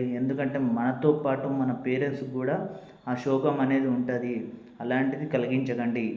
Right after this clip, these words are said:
ఎందుకంటే ఈ వీడియోతో నేను ఏం చెప్తున్నా అంటే మీరు వెళ్ళే విధానం మంచిగున్నా ఎదుటివాడు వచ్చే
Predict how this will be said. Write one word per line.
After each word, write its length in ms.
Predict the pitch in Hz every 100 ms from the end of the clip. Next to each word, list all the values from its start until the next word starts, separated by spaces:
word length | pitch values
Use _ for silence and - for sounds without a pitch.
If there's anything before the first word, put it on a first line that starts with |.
| - - - - - _ _ _
ఎందుకంటే 440 | 127 139 151 151 151
ఈ 80 | 139
వీడియోతో 360 | 131 139 160 156
నేను 140 | 147
ఏం 100 | 143
చెప్తున్నా 480 | 143 135 143 143 139 131
అంటే 300 | 127 123 147 165 - - - - _ _ _ -
మీరు 460 | 123 143 156 156 165 165 - - - - - -
వెళ్ళే 380 | - 139 143 160
విధానం 420 | 165 151 147 151 151
మంచిగున్నా 520 | 135 135 139 139 135 135
ఎదుటివాడు 520 | 127 127 143 135 131
వచ్చే 300 | 123 -